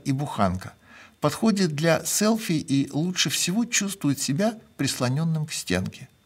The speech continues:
Пресс-релиз хоккейного клуба, получившего робота в подарок, требует: «Давайте вместе создавать атмосферу, в которой наши игроки почувствуют поддержку с первых секунд.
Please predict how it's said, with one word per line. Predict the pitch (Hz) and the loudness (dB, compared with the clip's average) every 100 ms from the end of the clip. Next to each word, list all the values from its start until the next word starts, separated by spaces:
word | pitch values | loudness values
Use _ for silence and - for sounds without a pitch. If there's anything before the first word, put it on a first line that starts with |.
| _ _ _ _ _ _ - | _ _ _ _ _ _ 2
Пресс-релиз | 131 131 - 123 127 127 143 - | 4 4 2 2 2 2 2 0
хоккейного | 113 110 135 139 135 | -2 0 0 0 -2
клуба, | 131 151 156 143 139 | -2 0 0 0 0
получившего | 127 131 - 139 - 135 127 | 2 2 2 -2 0 0 2
робота | 131 139 131 135 | 2 0 0 -4
в | - | 0
подарок, | 127 127 131 131 - | 2 4 4 2 0
требует: | 139 117 80 65 - _ _ - | 4 4 2 -4 -10 _ _ -8
«Давайте | 117 107 120 147 147 139 | -2 2 6 4 4 0
вместе | 139 147 147 151 | 2 0 0 0
создавать | - 127 139 143 143 | 0 2 6 6 4
атмосферу, | - 135 - 151 151 | 0 0 2 2 2
в | 139 | 0
которой | 139 147 143 | -2 0 2
наши | 135 127 139 | 2 2 0
игроки | - 123 135 135 156 | -2 2 2 2 0
почувствуют | 151 143 156 139 143 143 - | -2 -2 -2 -2 0 0 2
поддержку | 135 120 147 143 - | 0 2 0 0 -4
с | 139 | -4
первых | 151 143 131 | 0 0 0
секунд. | 170 - 117 - | -2 -2 -2 -4